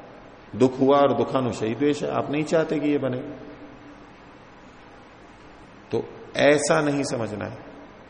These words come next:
अब वो सामान्य रूप से ले लेते हैं कि जितना भी सुखानुशयी, सुख लिया तो राग है और दुख लिया तो द्वेष है।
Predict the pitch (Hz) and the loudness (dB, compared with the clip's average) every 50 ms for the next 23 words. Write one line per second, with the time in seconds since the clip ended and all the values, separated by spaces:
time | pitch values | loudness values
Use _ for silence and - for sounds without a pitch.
0 | - - - - - - - - - - - - - - - - - - - - | -20 -20 -20 -20 -20 -20 -20 -20 -20 -20 -20 -20 -20 -20 -20 -20 -20 -20 -20 -20
1 | - - - - - - 101 104 104 - 127 127 135 147 147 147 139 131 135 131 | -20 -20 -20 -14 -8 -4 -4 -4 -2 0 0 2 4 4 4 4 4 2 2 0
2 | - - 127 113 113 117 123 127 127 143 147 147 143 143 135 117 123 123 - 135 | 2 0 2 2 4 2 2 0 0 -2 -2 -2 -2 -2 -2 -2 -2 -4 -2 -2
3 | 131 127 123 127 120 - - 131 123 123 120 120 120 117 117 - 120 117 117 120 | -2 0 0 -2 -4 -4 -6 -6 -4 -2 -2 -2 -2 -2 -2 0 -2 0 -2 -4
4 | 120 - - - - 135 - 131 123 131 135 139 139 131 - - - - 101 107 | -6 -10 -6 -2 -2 -2 0 0 0 2 4 4 4 4 2 0 -2 -2 0 2
5 | 117 127 127 143 147 139 131 123 135 139 139 151 127 117 110 101 98 120 110 107 | 2 2 4 4 4 4 4 4 2 2 2 2 0 0 0 0 0 -2 -4 -2
6 | 123 127 135 135 - 143 135 | 0 0 0 0 -2 -4 -6